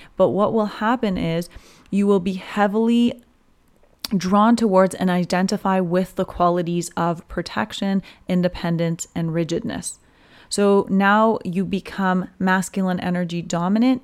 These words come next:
even though you identify as a woman. And there's so many other examples of how these energetic states can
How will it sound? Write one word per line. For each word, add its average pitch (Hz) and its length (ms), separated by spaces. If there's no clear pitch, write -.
even 196 380
though 180 500
you 165 240
identify 170 680
as 165 280
a 165 80
woman. - 340
And 226 140
there's 226 180
so 247 320
many 240 220
other 196 220
examples 170 480
of 175 80
how 196 480
these 180 340
energetic 170 540
states - 360
can 170 240